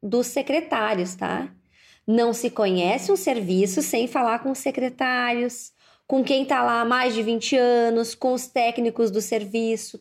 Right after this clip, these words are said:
troca uma ideia. Muitas vezes tu quer chegar e falar com o professor, com o top. Galera,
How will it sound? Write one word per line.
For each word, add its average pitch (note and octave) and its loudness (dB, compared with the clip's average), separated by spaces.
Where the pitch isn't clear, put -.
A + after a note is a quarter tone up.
troca E4+ 2
uma B3 2
ideia. A#3 2
Muitas F#4 2
vezes D#4+ 2
tu D#4+ -6
quer D#4 0
chegar C#4 0
e C#4 -2
falar C4 -4
com C4 -2
o B3 -8
professor, A#3+ 0
com F#3+ -2
o A3 0
top. G#3+ 0
Galera, G#3 0